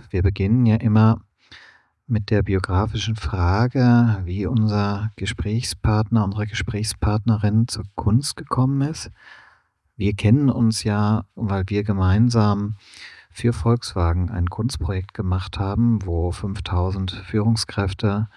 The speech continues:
des Unternehmens sich mit Kunst auseinandergesetzt haben, sich von Kunst haben irritieren lassen. Mit dir wollen wir aber eigentlich heute nicht über Kunst sprechen, sondern über Poesie.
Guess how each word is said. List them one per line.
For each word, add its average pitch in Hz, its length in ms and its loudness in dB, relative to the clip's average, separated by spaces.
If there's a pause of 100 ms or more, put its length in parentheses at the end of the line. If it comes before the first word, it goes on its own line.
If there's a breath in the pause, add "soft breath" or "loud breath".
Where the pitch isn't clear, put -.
(580 loud breath)
des 107 100 -2
Unternehmens 107 880 2
sich 98 220 -2
mit 110 140 0
Kunst 117 440 0
auseinandergesetzt 107 960 0
haben, 110 360 2
sich 101 400 -6
von 104 280 -6
Kunst 117 480 -2
haben 95 380 -4
irritieren 110 600 0
lassen. 139 480 -4 (600 loud breath)
Mit 98 200 -6
dir 110 160 4
wollen 110 280 4
wir 110 140 0
aber 98 240 -2
eigentlich 113 880 -2
heute 101 380 -4
nicht 104 200 -2
über 95 200 -2
Kunst 135 480 -4
sprechen, 123 680 -2
sondern 107 540 0
über 95 280 0
Poesie. 92 800 0